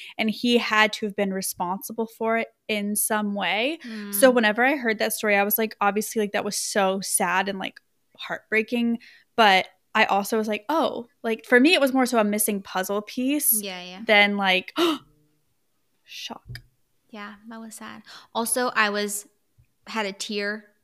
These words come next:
Speaker 2: fully stream down my face <laughs> when, um,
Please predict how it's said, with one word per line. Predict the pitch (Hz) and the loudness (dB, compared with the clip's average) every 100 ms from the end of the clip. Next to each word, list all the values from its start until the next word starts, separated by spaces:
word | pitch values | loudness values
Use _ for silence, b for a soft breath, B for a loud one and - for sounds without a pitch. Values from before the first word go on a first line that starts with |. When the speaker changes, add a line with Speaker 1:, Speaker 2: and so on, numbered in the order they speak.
| _ | _
Speaker 2:
fully | - 208 202 | -16 -12 -10
stream | 208 - 208 202 | -10 -10 -10 -10
down | 202 196 | -10 -12
my | 202 | -14
face | 214 208 202 - - | -14 -12 -10 -12 -6
<laughs> | |
when, | 233 233 190 190 196 214 B B B B | 0 0 0 -8 -12 -12 B B B B
um, | 220 214 196 190 190 | -4 -4 -4 -8 -12